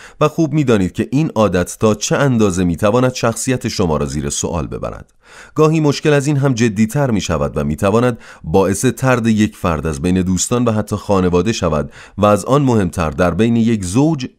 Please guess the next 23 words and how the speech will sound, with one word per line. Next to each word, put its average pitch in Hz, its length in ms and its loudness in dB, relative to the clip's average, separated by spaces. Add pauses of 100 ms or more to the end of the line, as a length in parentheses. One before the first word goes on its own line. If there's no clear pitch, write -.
(160)
در 107 160 2
حالت 82 360 -2
حاد 67 420 -8 (240)
باعث 73 400 -4
جدایی 87 580 0
شود. 62 340 -10 (260)
برای 160 320 2
مثال 95 420 2
ممکن 104 340 0
است 135 180 -4
برای 123 260 2
هر 139 220 0
کدام 127 300 0
از 87 180 0
ما 85 100 -2
اتفاق 98 460 -4
افتاده 78 320 -4
باشد 71 320 -4
که 98 100 -2
با 98 120 0
شخصی 113 400 -2
دوست 107 380 -4
باشیم 139 420 -2